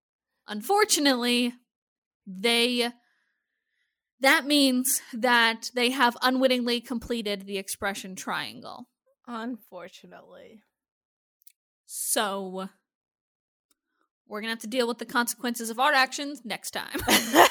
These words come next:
Speaker 1: Um, at that point, we're going to head back to New York. So, um,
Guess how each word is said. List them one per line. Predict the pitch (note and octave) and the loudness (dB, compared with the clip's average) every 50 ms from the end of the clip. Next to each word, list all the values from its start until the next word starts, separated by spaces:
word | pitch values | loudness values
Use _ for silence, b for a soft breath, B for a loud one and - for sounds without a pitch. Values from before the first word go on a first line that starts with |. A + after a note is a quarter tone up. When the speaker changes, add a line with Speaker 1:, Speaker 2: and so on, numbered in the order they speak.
| - - | 6 4
Speaker 1:
Um, | E4+ E4+ D4 C4+ C4 B3+ B3 A#3 A3 A3 G#3+ G#3 G#3+ B3 - _ _ _ _ _ _ _ _ _ _ _ _ _ _ _ _ _ _ _ _ _ _ _ _ _ _ _ _ _ _ _ _ _ _ _ _ _ _ _ _ _ _ _ _ _ _ _ _ _ _ _ _ _ _ _ _ - | 6 8 8 8 6 6 4 2 0 -4 -8 -10 -12 -14 -16 _ _ _ _ _ _ _ _ _ _ _ _ _ _ _ _ _ _ _ _ _ _ _ _ _ _ _ _ _ _ _ _ _ _ _ _ _ _ _ _ _ _ _ _ _ _ _ _ _ _ _ _ _ _ _ _ -6
at | C4+ B3+ | -2 0
that | - F4 F4 F4 | 2 2 2 2
point, | - G#4 F#4+ D#4+ B3+ A#3 | 0 0 0 0 0 0
we're | B3+ C4+ C#4+ | 0 0 0
going | B3+ C#4 C4+ C4+ C4+ C4+ C4 C4 A#3 | 2 2 2 2 2 0 0 -2 -6
to | - - C4 B3 A#3+ A#3 A#3+ | -6 -4 -4 -2 -2 -4 -4
head | A#3+ - - A#3+ A#3 A3+ G#3+ G#3+ | -4 -4 -2 -2 -2 -2 -2 0
back | A3 G#3+ G#3+ A3 - | 0 0 0 -2 -6
to | - - A#3 | -10 -10 -8
New | G#3 G#3 G#3 | -8 -8 -8
York. | G3 F#3 - A#2+ - - - _ - _ | -8 -8 -10 -12 -12 -14 -16 _ -20 _
So, | - - - - G#3+ G3+ G3+ G#3 G3+ G3+ G3 G3+ G3+ - _ _ _ _ _ _ _ _ _ _ _ _ _ - | -4 -2 0 2 2 2 2 2 0 0 -2 -4 -8 -12 _ _ _ _ _ _ _ _ _ _ _ _ _ -10
um, | - G3 F3+ F3 E3 - E3 - - G#3+ G#3 | -8 -6 -6 -6 -8 -12 -14 -18 -20 -20 -20